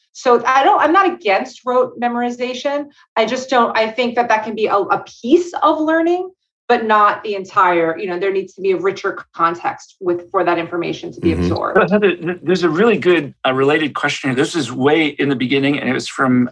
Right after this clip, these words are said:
Speaker 3: uh, Eduardo Arujo Pradera. I hope I have that right. And he's asking you specifically, is there any study about the impact of technology and learning on the brain? And I just want to expand on that a little bit. It's like, you know how sports, technology has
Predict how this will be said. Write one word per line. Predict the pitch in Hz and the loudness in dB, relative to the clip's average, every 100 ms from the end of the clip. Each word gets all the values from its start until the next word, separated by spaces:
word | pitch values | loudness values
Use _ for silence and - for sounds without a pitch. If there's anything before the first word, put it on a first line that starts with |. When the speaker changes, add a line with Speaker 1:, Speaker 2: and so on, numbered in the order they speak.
| 123 | -2
Speaker 3:
uh, | 117 | -2
Eduardo | 120 120 139 147 160 151 - | -2 0 2 4 2 2 0
Arujo | 123 127 160 160 185 185 180 | -2 -2 -4 -2 0 0 -4
Pradera. | - 123 107 107 - _ _ - | -6 -6 -6 -8 -12 _ _ -6
I | 127 | -4
hope | 131 | 0
I | |
have | 123 | 0
that | 120 | -2
right. | 117 123 - _ _ - _ _ | -2 -4 -8 _ _ -20 _ _
And | 170 | 0
he's | 185 151 - | 0 0 0
asking | 156 156 165 143 | 0 0 -2 -2
you | 139 | -2
specifically, | - 143 - 139 135 127 - | -4 -8 -4 -2 0 -2 -2
is | 123 | -2
there | 170 165 | 0 0
any | 165 214 214 196 | 0 0 0 -4
study | - - 143 147 151 131 | -6 -2 -2 0 0 0
about | 117 127 | 0 0
the | 135 | 0
impact | 139 143 135 | -4 -4 -4
of | - | -6
technology | - 117 131 123 123 113 123 120 _ _ - | -8 -8 -2 0 0 -2 -6 -6 _ _ -4
and | 117 | -2
learning | 120 120 117 | 0 0 0
on | 113 | -2
the | |
brain? | 110 120 113 | -2 -2 -2
And | 117 160 - - - _ _ _ _ - | -2 -4 -6 -16 -20 _ _ _ _ -6
I | |
just | 143 175 | -4 0
want | 196 | 0
to | 160 | 0
expand | - 151 147 | -2 -2 0
on | 139 | 0
that | 127 | 0
a | |
little | 127 131 | 0 0
bit. | - - | 0 -2
It's | 123 | 0
like, | 170 160 | 0 0
you | 175 | 0
know | 208 | 2
how | 202 170 151 | 4 2 2
sports, | 123 - - 135 110 - - | -2 -10 -4 -2 -2 -4 -14
technology | - 120 123 123 120 | -12 -4 0 0 -2
has | 113 107 | -8 -10